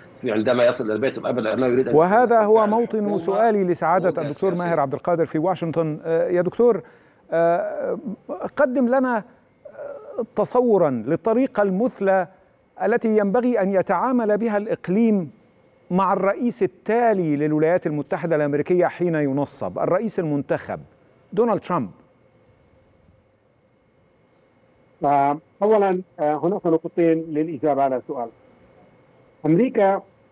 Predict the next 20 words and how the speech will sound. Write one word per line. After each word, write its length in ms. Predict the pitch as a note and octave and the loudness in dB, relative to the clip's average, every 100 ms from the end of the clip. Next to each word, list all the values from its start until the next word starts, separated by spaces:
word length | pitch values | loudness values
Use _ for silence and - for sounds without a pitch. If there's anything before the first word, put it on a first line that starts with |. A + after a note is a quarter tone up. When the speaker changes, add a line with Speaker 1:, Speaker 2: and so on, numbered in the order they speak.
| _ | _
Speaker 3:
ستعد 420 | D#3 D3 F3+ G#3+ | -4 0 0 0
العدة 400 | C#3 D#3+ D3+ D3 | 0 0 2 0
لأول 400 | C3+ C#3+ D3+ C3+ | 0 0 0 0
مرة 400 | C#3 B2+ A#2+ A#2 - _ _ _ _ C3+ | -2 -4 -4 -8 -14 _ _ _ _ -2
بأنه 680 | D3+ G3 F#3 D3+ D3 C#3 - - | 0 2 4 4 4 0 -4 -4
دول 280 | D#3+ A#3 | 2 2
العالم 460 | C#3+ C3 D#3 D#3 C3+ | 2 -2 -2 0 -2
الثالث 560 | B2+ - D#3 B2+ B2 - _ _ _ _ _ _ _ _ - - | -8 -4 -2 0 -4 -8 _ _ _ _ _ _ _ _ -18 -4
عندها 460 | D3 C3 F#3 E3+ D#3 | -2 0 0 0 0
نشوة 560 | F#3+ F#3+ E3 D3+ D#3+ - D3+ | -2 -4 -4 -2 -2 -6 -10
بهذا 360 | A#2+ E3+ C#3+ | -6 -2 -2
القرار، 480 | B2+ - C#3+ C#3+ - - | -2 -2 0 0 -4 -6
فرحة 320 | F3 - C#3 - | -6 -4 -8 -4
كبيرة، 440 | C#3+ D#3 C3 A2+ - _ _ _ _ _ _ _ | 0 2 2 -4 -10 _ _ _ _ _ _ _
لأنه 260 | C3+ C#3+ C#3+ | -2 0 0
في 100 | D3+ | -2
السابق 540 | - G#3 G#3+ D3 D3+ - _ G3+ | -4 0 2 2 -2 -4 _ -4
كل 160 | A3 - | -4 -2
قرارات 460 | D#3+ D#3 D#3+ E3+ E3+ - _ _ _ - | 0 2 4 2 -2 -12 _ _ _ -10
محكمة 440 | D3+ D3+ D#3+ D3+ | -8 -4 -2 0